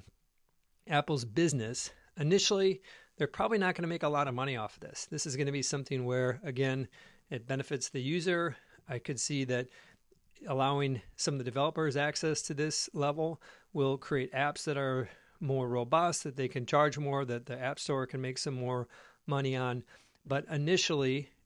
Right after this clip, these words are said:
I, I see it as more of front and center. People know that Apple's doing more in generative A I, but not as much of a moneymaker. Down the road, call it three plus years down the road, as they advance, I can see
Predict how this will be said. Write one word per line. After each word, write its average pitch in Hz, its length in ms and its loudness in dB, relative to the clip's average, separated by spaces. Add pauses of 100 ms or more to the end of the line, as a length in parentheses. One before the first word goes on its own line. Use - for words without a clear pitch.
(140)
I, 151 240 -8
I 135 100 -4
see 135 280 -2
it 131 80 2
as 123 480 -4 (340)
more 131 360 0
of - 320 -6
front 160 280 0
and 139 120 -4
center. 135 500 0 (140)
People 139 240 -4
know 131 240 2
that 131 120 0
Apple's 127 300 -2
doing 127 200 -4
more 123 180 -4
in 123 80 -6
generative 120 340 -2
A 117 140 -2
I, 113 240 -4 (320)
but 151 100 -2
not 160 160 2
as 151 100 -2
much 131 220 -4
of 127 80 -4
a 120 80 -4
moneymaker. 113 600 -6 (640)
Down 160 220 6
the 170 100 6
road, 151 420 6
call 135 300 2
it 143 120 -4 (320)
three 147 220 -2
plus 147 400 0
years 139 240 0
down 127 220 0
the 123 80 -4
road, 123 340 2 (540)
as 117 160 -4
they 131 100 0
advance, 131 640 -2 (180)
I 143 60 -6
can 139 160 -4
see 127 380 -2